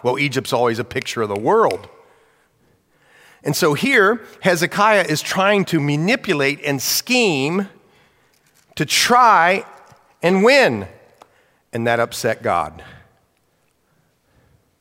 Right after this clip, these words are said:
Warren Wiersbe says this about faith.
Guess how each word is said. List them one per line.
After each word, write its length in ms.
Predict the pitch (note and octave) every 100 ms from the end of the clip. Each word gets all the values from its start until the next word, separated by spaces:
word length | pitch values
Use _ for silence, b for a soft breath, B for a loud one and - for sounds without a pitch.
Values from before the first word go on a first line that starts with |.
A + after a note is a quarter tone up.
| b b b b b b
Warren 300 | D#3+ B3 D3+
Wiersbe 420 | D#3 E3+ B2+ G#2
says 400 | G2 A#2+ A2 F#2+
this 320 | G#2+ F#2 E2+ F#2+
about 280 | G2 F#2+
faith. 500 | - A2+ F#2 F2+ -